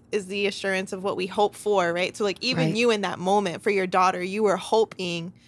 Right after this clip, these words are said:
Speaker 1: for more than what, what was being said, right? Or what the diagnosis was.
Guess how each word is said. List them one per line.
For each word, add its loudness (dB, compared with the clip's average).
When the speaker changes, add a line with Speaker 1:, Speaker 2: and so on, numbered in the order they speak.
Speaker 1:
for 4
more 2
than -2
what, 4
what 2
was -2
being -4
said, -6
right? -2
Or -4
what -2
the -6
diagnosis -6
was. -4